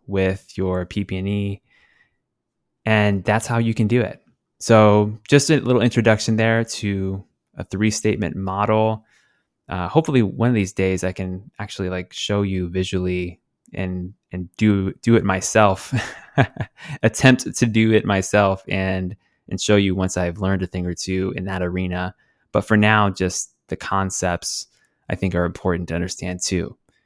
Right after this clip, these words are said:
And remember, the point of all of this is to come up with reasonable estimates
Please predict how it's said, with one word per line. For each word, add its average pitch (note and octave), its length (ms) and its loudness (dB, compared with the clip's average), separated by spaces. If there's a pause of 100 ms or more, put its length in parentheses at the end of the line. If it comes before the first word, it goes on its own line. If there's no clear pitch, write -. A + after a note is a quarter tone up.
(400)
And B2+ 100 8
remember, C3 640 6 (180)
the A#2+ 100 2
point F#3+ 320 4
of F3 100 0 (100)
all A#2+ 300 2
of G#2+ 140 2
this - 480 -8 (260)
is A#2+ 200 2
to A2+ 100 2
come C3 360 0
up A#2 420 0
with G2+ 340 -2
reasonable C3 960 0
estimates G#2 640 -4